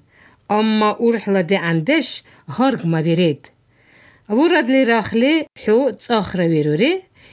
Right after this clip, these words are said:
ил хали хю ваха агар ирод. Заманали чир дурибти дугви, цуб арцла камлизир мурхила энцвегунти сари. Мурхила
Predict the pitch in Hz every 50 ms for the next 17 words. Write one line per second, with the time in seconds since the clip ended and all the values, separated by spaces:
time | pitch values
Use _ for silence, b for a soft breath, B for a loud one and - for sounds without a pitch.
0 | b b 208 226 285 320 320 - - 254 220 196 170 - - 170 156 143 139 -
1 | B B B B B 180 170 202 202 180 190 165 180 175 139 196 220 262 269 -
2 | - 185 202 196 156 147 135 135 139 - _ _ b b b b b b b b
3 | b b b b b b b b - 185 147 180 254 269 285 311 330 339 311 311
4 | 294 294 294 277 - - 277 254 233 175 208 254 240 262 233 185 - - 196 165
5 | 151 180 165 151 160 165 262 349 302 156 151 147 - _ _ _ _ _ _ _
6 | - - 277 269 262 214 - - 233 262 277 262 - - 254 233 - - - 226
7 | 214 202 185 175 165 160 160 156 208 269 320 311 262 B B B B B B 170
8 | 196 233 214 254 320 320 247 233 277 285 277 269 269 262 - - 285 285 262 -
9 | - - 170 160 147 165 156 147 - - 156 - - - 170 170 170 165 156 147
10 | 139 139 - _ _ _ _ _ _ _ _ _ _ _ _ _ 175 196 226 277
11 | 311 277 220 233 285 277 269 269 269 269 247